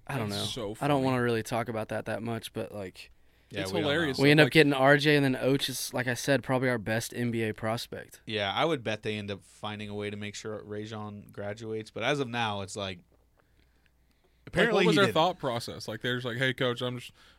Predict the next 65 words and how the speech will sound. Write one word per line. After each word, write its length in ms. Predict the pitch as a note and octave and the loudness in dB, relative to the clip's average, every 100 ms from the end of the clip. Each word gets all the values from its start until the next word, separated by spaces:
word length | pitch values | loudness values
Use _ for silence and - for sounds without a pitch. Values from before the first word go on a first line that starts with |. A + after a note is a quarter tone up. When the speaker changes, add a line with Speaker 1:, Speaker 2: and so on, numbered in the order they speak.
| - | -8
Speaker 2:
I'm 80 | C3+ | -4
gonna 120 | B2+ | -2
be 80 | A#2 | -4
a 40 | |
senior 320 | - B2+ A#2+ | -2 -4 -4
this 200 | A2 G#2 | -6 -6
year, 120 | A2 G#2+ | -8 -8
so 120 | B2 | -8
I'm 60 | |
gonna 80 | A#2 | -4
go 80 | A#2 | -2
ahead 120 | A2+ | -2
and 80 | A2+ | -4
get 100 | A#2 | -2
out 160 | A#2+ B2 | 0 0
of 60 | |
here." 140 | C3 C3 | -2 -4
Speaker 3:
<laughs> 100 | - A4 - - - | -8 -10 -10 -12 -10
Yeah. 120 | - | -4
Speaker 2:
Like, 80 | C3 | 0
is 100 | C3 | 2
that 80 | C3 | 4
what 140 | C#3+ | 4
they 100 | C#3 | 2
thought 80 | C#3+ C#3+ | 2 2
Speaker 3:
Like, 100 | D3+ | 4
Speaker 2:
the 40 | |
Speaker 3:
isn't 80 | F3 | 6
that 140 | F#3+ | 8
what 140 | F#3+ F#3+ | 8 8
Speaker 2:
rules 80 | |
Speaker 3:
they 60 | F3 | 6
Speaker 2:
were? 60 | D#3+ | 8
Speaker 3:
do 160 | F#3 | 8
after 240 | A3 F3 D3 | 6 4 -4
junior 380 | D#3+ F3 F3 | -4 -4 -2
year 320 | D#3+ D#3 E3+ E3+ | 0 0 2 2
at 160 | D#3 | 0
these 160 | D3 D3 | -2 -8
small 260 | - D3 D#3 | -4 -4 -4
schools? 300 | - E3 D3+ | -4 -2 0
I 60 | |
can 80 | C#3+ | 0
Speaker 2:
Yeah. 60 | B2+ | 0
Speaker 3:
just 100 | A#2 | 0
go 100 | D3+ | 0
to 80 | C#3+ | 0
a 40 | |
new, 140 | C#3 | -2
no, 180 | D3 G#3+ | 0 2
I 100 | D#3 | 2
mean, 160 | D3+ D3+ | 2 -2
he 140 | A#3+ | -2
walked 460 | A3+ A#2 D#3 A3+ C3+ | 0 4 4 4 0
at 80 | A2 | 2
graduation 560 | C3 A#2+ A#2+ D3 D#3 | 2 2 0 -2 -4
and 120 | A#2 G#2 | -10 -8
stuff, 360 | A2 G#2+ - - - - | -4 -4 -4 -18 -20 -6
but 160 | C3 C3 | -4 -4
people, 280 | E3 E3+ C#3+ | -10 -4 -2
I 80 | B2+ | -2
think, 200 | C#3 A2 | -6 -10
walk 420 | F2+ G2 A#2+ - | -6 -2 -2 -4
a 60 | |
lot, 400 | D3+ D#3 D#3 E3 | -8 -4 -4 -6